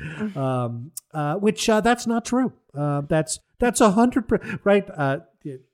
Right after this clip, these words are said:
Speaker 2: it's clearly perjury, but, uh, at least it was clever perjury. So
Speaker 1: <laughs> Clever, clever perjury brought to you by Judge Clarence Thomas. Uh, all right,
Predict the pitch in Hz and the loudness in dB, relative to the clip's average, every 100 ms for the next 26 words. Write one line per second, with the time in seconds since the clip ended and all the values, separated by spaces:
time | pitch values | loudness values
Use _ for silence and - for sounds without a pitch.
0 | _ 196 165 151 - - 226 226 202 196 | _ _ -8 -6 -8 -6 -2 0 0 0
1 | 208 190 175 160 151 151 - 156 139 160 | -2 -2 0 0 0 -2 -2 -4 -4 0
2 | 196 - 170 151 - 196 165 120 - 117 | 0 0 -4 -6 -4 -2 -2 -4 -4 -10
3 | 104 107 101 123 117 104 - 247 - - | -10 -16 -18 -16 -14 -14 -14 -16 -16 -16
4 | 185 _ _ - 233 220 170 185 - 170 | -16 _ _ -16 -14 -12 -14 -12 -14 -8
5 | 165 160 156 147 _ _ _ _ _ _ | -8 -8 -8 -8 _ _ _ _ _ _
6 | - 202 226 247 - 165 151 147 131 151 | -2 2 4 2 2 -2 -2 -4 -6 -4
7 | 147 - 156 151 147 135 131 135 - - | -6 -6 -4 -2 -4 -6 -8 -8 -12 -20
8 | _ - 101 120 - 117 98 104 _ _ | _ -18 -14 -14 -12 -12 -14 -18 _ _
9 | _ _ _ _ _ _ - 202 208 208 | _ _ _ _ _ _ -4 2 4 4
10 | 240 294 | 2 2